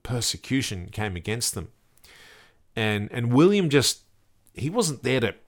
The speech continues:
retaliate and fight against this, this skeleton army. He wanted them to come to Christ. He wanted peace. And in this time was also, so there was persecution, but there was also growth. And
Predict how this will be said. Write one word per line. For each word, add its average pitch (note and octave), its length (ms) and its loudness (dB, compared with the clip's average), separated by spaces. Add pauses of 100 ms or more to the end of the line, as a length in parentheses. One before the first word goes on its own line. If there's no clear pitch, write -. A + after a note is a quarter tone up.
(100)
retaliate A2 720 2
and F#2 120 -10
fight C3+ 400 0
against F#2+ 400 -6
this, - 240 -4 (100)
this G2+ 200 -2
skeleton G2+ 580 2
army. G2 240 0
He C#3 80 -2
wanted D#3+ 320 0
them A2 440 -6
to - 100 -10
come A2 180 -2
to G2+ 60 0
Christ. D#3+ 400 -2
He B2+ 100 0
wanted B2 380 -2
peace. - 500 -4 (1000)
And C#3+ 80 4
in G3 100 4
this C4 220 4
time D3+ 600 4
was C3 200 0
also, C3+ 640 6 (260)
so - 180 2
there D#3 100 4
was D3+ 100 4
persecution, F#3+ 720 6
but A#2+ 80 2
there C#3 80 2
was C#3 100 2
also D3 220 4
growth. G#2 500 4
And G#2+ 220 -2